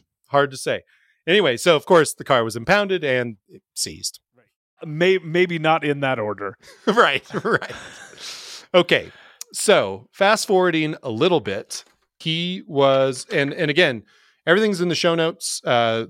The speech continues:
Speaker 1: the complaint, uh, the initial, uh, D O J press release about the charges. The initial charges were, uh, uh, one count of bank fraud,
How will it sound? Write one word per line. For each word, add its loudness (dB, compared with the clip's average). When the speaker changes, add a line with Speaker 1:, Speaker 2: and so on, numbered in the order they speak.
Speaker 1:
the -6
complaint, -2
uh, 2
the -4
initial, 2
uh, 0
D -2
O 2
J -2
press 0
release -2
about 0
the -8
charges. 0
The -4
initial 0
charges 0
were, 0
uh, 0
uh, 0
one 2
count 0
of -10
bank 0
fraud, 0